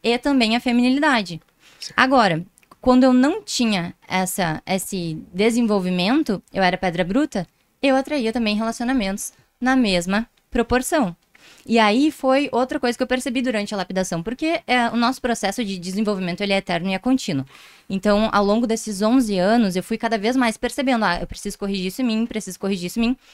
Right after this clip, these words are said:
Speaker 2: Uhum.
Speaker 1: Em determinado momento, eu percebi que eu precisava, des-, eu pe-, eu descobri que eu não era feminina. Por mais que talvez esteticamente, olhando pra mim, eu fosse, energeticamente, eu não estava na polaridade feminina.
Speaker 2: Sim.
Speaker 1: E isso fazia eu atrair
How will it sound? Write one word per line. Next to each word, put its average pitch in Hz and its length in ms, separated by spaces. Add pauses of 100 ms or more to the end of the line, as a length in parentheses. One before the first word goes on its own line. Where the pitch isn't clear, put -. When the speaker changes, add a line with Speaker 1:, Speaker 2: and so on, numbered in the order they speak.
(100)
Speaker 2:
Uhum. 185 120
Speaker 1:
Em 254 100
determinado 247 560
momento, 233 300
eu 254 60
percebi 233 340
que - 100
eu 233 40
precisava, 233 1080
des-, 208 340
eu 202 120
pe-, 214 200
eu 190 80
descobri 202 360
que 277 100
eu 277 40
não 302 80
era 208 120
feminina. 175 520 (840)
Por 220 140
mais 214 240
que 294 100
talvez 214 300
esteticamente, 214 760
olhando 196 220
pra 185 160
mim, 185 180
eu 185 80
fosse, 226 440 (520)
energeticamente, 226 960
eu 214 80
não 208 200
estava 226 440
na 180 100
polaridade 160 500
feminina. 156 380
Speaker 2:
Sim. 135 380
Speaker 1:
E 214 160
isso 180 160
fazia 202 280
eu 190 60
atrair 202 380